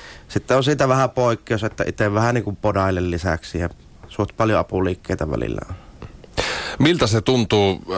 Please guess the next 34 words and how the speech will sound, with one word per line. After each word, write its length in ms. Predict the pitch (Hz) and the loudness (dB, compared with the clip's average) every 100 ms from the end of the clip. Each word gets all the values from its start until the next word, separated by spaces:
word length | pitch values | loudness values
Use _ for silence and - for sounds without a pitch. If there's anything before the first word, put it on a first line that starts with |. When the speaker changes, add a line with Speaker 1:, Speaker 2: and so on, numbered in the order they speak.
| 92 | 0
Speaker 2:
Nyt 180 | 120 120 | 0 2
en 160 | 113 - | 0 -4
muista 320 | - 117 110 | -2 0 2
ulkoa, 360 | 107 127 - 104 | 4 2 2 2
mutta 200 | 95 - | 0 0
taisit 220 | 113 107 | -2 0
mainita, 260 | 123 117 107 | 0 2 2
että 120 | 120 | 2
maastaveto 500 | 123 117 - 90 92 | 0 0 -2 -2 0
oli 100 | 92 | 0
mitä, 200 | 95 95 | 0 0
kolmesataa 520 | 127 107 92 - 87 | 2 0 0 -2 -4
kiloa 240 | 87 87 - | -4 -6 -4
vai 100 | - | -4
mitä 220 | - 95 | -4 -4
siinä 160 | 87 - | -4 -6
oli? 80 | 101 - - - | -6 -10 -12 -4
Speaker 1:
Kolmesataakuusikymmentä. 1000 | 107 107 - 117 127 123 110 92 85 78 | -2 -2 -2 0 2 0 -2 -6 -6 0
Speaker 2:
Kolmesataakuusikymmentä 760 | 135 139 117 135 156 143 120 - | 2 4 4 2 2 2 0 2
kiloa, 160 | 107 | 2
niin 100 | 107 | 4
miltä 200 | 165 202 | 4 2
se 120 | 170 | 2
tuntuu, 340 | 151 175 135 120 | 2 2 2 2
kun 120 | 113 | 2
kolmesataakuusikymmentä 1080 | 165 170 123 120 110 156 151 117 101 92 - | 4 2 2 0 0 2 2 2 0 0 0
kiloa 320 | 107 101 90 | 2 2 4
lähtee 360 | 90 85 104 90 | 2 0 -2 0
nousemaan 460 | 90 87 90 90 | 0 0 0 2
maasta? 380 | 95 98 80 - | 2 0 0 0
Minä 140 | 123 | 2
sen 180 | 135 175 | 2 2
tiedän, 200 | 139 135 | 2 0
että, 240 | 131 143 | 0 0